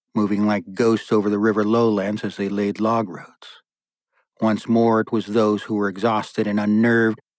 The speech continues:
the men who were the last remnants of shattered regiments, who perished here from artillery fire or from fever and exhaustion. Between Kletskaya and Vertyaki, the German advance had ground to a stop.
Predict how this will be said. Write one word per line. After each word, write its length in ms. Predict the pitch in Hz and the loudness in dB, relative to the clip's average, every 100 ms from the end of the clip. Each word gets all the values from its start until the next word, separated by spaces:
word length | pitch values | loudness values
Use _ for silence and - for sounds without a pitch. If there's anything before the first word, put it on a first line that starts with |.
| _ _ - | _ _ -18
the 100 | 98 | -4
men 280 | 101 113 104 | 0 2 0
who 140 | 107 | 0
were 100 | 104 | 0
the 120 | 101 | 0
last 320 | 107 107 104 - | 0 0 -2 -2
remnants 460 | 117 113 107 107 | 0 2 0 -2
of 100 | - | -6
shattered 420 | - - 107 98 98 | -4 -2 0 -2 0
regiments, 600 | 120 113 101 95 - - _ _ _ _ | 0 0 -2 -6 -8 -20 _ _ _ _
who 120 | - 95 | -16 -10
perished 500 | - 123 110 101 - | -2 2 2 0 -2
here 200 | 101 107 | -2 -2
from 200 | 110 101 | -2 -4
artillery 480 | 95 - 113 104 | -4 0 0 0
fire 420 | 98 107 98 95 - _ _ _ | -2 -4 -4 -4 -8 _ _ _
or 60 | 98 | -12
from 180 | - 98 | -8 -8
fever 480 | - 123 107 101 98 | -2 2 2 0 -4
and 100 | 92 | -6
exhaustion. 560 | 90 120 120 - - - _ _ _ _ _ _ _ _ _ _ | -2 -2 -2 -4 -14 -20 _ _ _ _ _ _ _ _ _ _
Between 400 | - - 131 117 | -8 0 2 2
Kletskaya 800 | - 107 - - 127 113 117 123 - | 2 -2 -2 -2 0 2 0 0 -4
and 100 | 101 | -2
Vertyaki, 800 | 117 - 117 113 104 113 107 - _ _ _ _ - | 0 0 0 0 -2 -2 -2 -4 _ _ _ _ -18
the 80 | 85 | -6
German 320 | 113 113 107 | 0 2 0
advance 420 | 95 120 113 104 | 0 0 0 -2
had 100 | 104 | -2
ground 240 | 110 110 110 | 0 0 0
to 80 | |
a 60 | 104 | -2
stop. 400 | - - 127 | -2 -2 -2